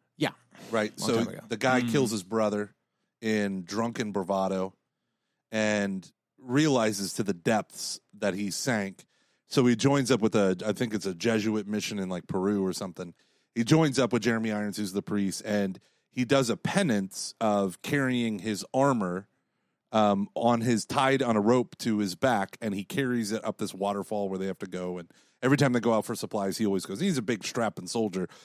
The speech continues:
Speaker 2: but it almost kills him every time he goes up. And his buddy, uh, he was like, you know, "Father, why don't you tell him to, you know, like, why did you give him such a harsh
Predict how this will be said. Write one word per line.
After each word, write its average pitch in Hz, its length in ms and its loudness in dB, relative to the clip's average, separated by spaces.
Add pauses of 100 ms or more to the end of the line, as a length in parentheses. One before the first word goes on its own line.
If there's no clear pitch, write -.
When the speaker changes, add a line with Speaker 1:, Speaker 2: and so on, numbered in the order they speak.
(220)
Speaker 2:
but 127 120 2
it 139 80 6
almost 127 300 0
kills 131 300 2
him 98 80 -2
every 101 200 0
time 98 200 -4
he 95 80 -6
goes 95 260 -2
up. 92 160 -2 (420)
And 110 340 -2
his 107 280 -4
buddy, 110 500 2 (420)
uh, 113 180 2
he 110 100 0
was 110 120 -4
like, 104 220 -4
you 117 120 -4
know, 95 220 -6 (180)
"Father, 240 360 4
why 262 120 6
don't 247 180 2
you 214 60 -2
tell 185 220 -2
him 156 180 -4
to, 131 120 -4 (500)
you 143 140 -2
know, 113 120 0
like, 117 220 2
why 240 140 4
did 208 120 2
you 214 60 4
give 170 160 2
him 139 60 -4
such 131 160 -4
a 104 80 0
harsh 117 220 -2